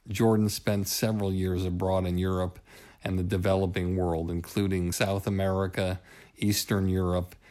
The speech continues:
and the Middle East. He has also worked for various governments and N G Os overseas.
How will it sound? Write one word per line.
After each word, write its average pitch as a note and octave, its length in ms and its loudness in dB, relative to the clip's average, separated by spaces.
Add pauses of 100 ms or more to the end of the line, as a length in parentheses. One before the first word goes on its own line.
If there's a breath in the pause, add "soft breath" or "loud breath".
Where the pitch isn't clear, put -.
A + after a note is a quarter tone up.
(140)
and F#2+ 180 0
the F#2+ 40 2
Middle F#2+ 400 2
East. - 500 -6 (380 loud breath)
He - 100 2
has G#2+ 140 6
also A2 320 6
worked F#2+ 260 2
for G2 140 -2
various F#2+ 500 4
governments F#2 720 2
and F2+ 140 -2
N F#2+ 280 4
G F#2 280 2
Os F2+ 320 0
overseas. F2 1120 -4